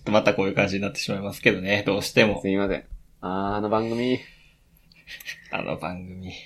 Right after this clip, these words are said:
Speaker 2: 距離が遠い。
Speaker 1: まがいもの？<laughs> 俺に殺されてお前笑いものって言ってましたよね、レッコ。
Speaker 2: レッコくんですね、それ。
Speaker 1: レッコかっこいいわ。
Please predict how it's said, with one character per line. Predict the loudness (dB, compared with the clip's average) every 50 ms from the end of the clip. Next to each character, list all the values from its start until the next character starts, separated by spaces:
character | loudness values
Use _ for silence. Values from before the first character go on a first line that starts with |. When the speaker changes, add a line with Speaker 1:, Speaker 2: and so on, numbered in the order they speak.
| -20 _ _ _ _ _ _ _ _ _ _
Speaker 2:
距 | -8 -6 -4
離 | -2 0 0
が | 0 0 2
遠 | 2 4 6 6 6
い。 | 6 6 6 4 2 2 -4 -18 -20 _ _ _ _ _ _ _ _ _ _ _ _ _ _ _ -20 _ _ _ -20 -16 -12
Speaker 1:
ま | -10 -6 -4 -2 0 0 2 2
が | 4 4 4 4
い | 4 4
も | 6 6 6
の？ | 6 6 4 4 2 -2 -8 -18 _ _ _ -14 -14 -14 -14 -18 -20 -20 -20 _ -20 -20 -20 -20 -20 -20 -20 -8 -6
<laughs> | -4 -4 -4 -8 -16 -20 -20 -20 -20 -20 -20 -20 _ _ _ _ -2
俺 | 0 4 6 6 8 8 8
に | 6 6 6
殺 | 6 8 8 8
さ | 8 8 8
れ | 8 8
て | 8 6
お | 4 6
前 | 6 6 6 6
笑 | 6 6 6 6 8 10 12 12 12 12
い | 12 12
も | 10 10 10
の | 10 10 10 8 6
っ | 2
て | -4 -6 -6
言 | -6
っ | -6
て | -8
ま | -6
し | -4 -4
た | -4 -4
よ | -4
ね、 | -8 -12 -16
レ | -20 -20 _
ッ | _
コ。 | _ -20 -20 -20 -20 -20 -20 -20 _ _ _ _ _ _ _ _ _ _ _ _ -6 0
Speaker 2:
レ | 2 2
ッ | 2 2
コ | -2 -6
く | -6 -6 -6
ん | -6
で | -6
す | -6 -6 -8
ね、 | -8
そ | -10 -12
れ。 | -18 -20 -20 -20 -20 _ _ _ _ _ _ _ -10
Speaker 1:
レ | -8 -8
ッ | -8 -10
コ | -12 -10
か | -8 -8 -8
っ | -8 -6
こ | -4 -2
い | -2
い | 0
わ。 | 0 -2